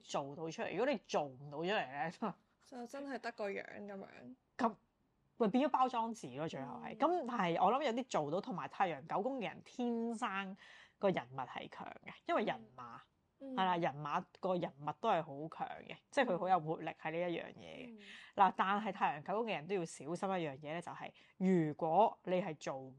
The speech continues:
Speaker 1: 到出嚟，你就係諗到嘅啫，因為佢好容易有個 sense，有個先見之明喺入邊，
Speaker 2: 嗯。
Speaker 1: 係啦，佢好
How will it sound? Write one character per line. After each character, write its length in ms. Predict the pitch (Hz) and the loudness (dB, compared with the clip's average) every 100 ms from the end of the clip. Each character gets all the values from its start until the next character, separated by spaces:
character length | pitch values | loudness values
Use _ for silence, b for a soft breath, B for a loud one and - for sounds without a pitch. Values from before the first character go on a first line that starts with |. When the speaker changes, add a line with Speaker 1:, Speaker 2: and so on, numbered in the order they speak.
| 127 | -16
Speaker 1:
到 80 | 131 143 | -12 -10
出 160 | 147 - | -8 -10
嚟， 100 | - - | -10 -6
你 120 | 180 | -2
就 100 | 170 | -2
係 140 | 160 151 | -2 -6
諗 260 | 139 156 | -8 -8
到 100 | 170 160 | -6 -6
嘅 120 | 151 | -8
啫， 140 | 151 - - | -12 -14 -4
因 100 | 349 | 0
為 120 | 294 - | 0 0
佢 200 | - 190 | -2 0
好 120 | 190 | 2
容 160 | 262 151 | 2 0
易 60 | 135 | -4
有 100 | 139 | -10
個 60 | |
sense， 460 | 147 - 175 170 170 - _ b b b | -10 -4 -2 -4 -8 -16 _ b b b
有 80 | 185 | 2
個 80 | 185 | 2
先 240 | 240 214 | 2 0
見 240 | 175 143 | -2 -4
之 120 | 135 170 | -6 -6
明 100 | 160 - - | -4 -6 -8
喺 120 | - | -6
入 60 | 202 | -6
邊， 140 | - 185 - | -10 -14 -8
Speaker 2:
嗯。 100 | 165 | -6
Speaker 1:
係 20 | |
啦， 160 | 151 - B | -8 -12 B
佢 120 | - | -4
好 120 | 208 | 0